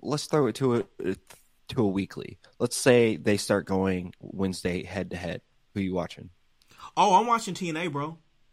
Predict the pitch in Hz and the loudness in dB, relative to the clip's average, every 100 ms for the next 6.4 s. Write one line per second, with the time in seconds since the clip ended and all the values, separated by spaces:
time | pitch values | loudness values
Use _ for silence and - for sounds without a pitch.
0 | _ _ _ _ _ - 110 113 110 107 | _ _ _ _ _ 0 4 4 2 -2
1 | 101 151 170 131 113 - 117 95 117 113 | -2 -2 -2 -2 -6 -4 -6 -4 0 0
2 | 107 107 139 175 226 226 - 185 170 165 | 4 8 8 12 12 12 10 6 6 4
3 | 139 143 127 123 143 110 107 _ _ - | 4 4 2 2 0 -2 -4 _ _ -2
4 | 160 160 131 127 - _ 139 147 147 156 | 0 0 -2 -6 -14 _ -12 -8 -6 -2
5 | 165 165 156 156 156 143 123 180 165 127 | -2 -2 -6 -6 -4 -8 -10 -6 -4 -6
6 | 120 131 131 123 | -10 -10 -8 -10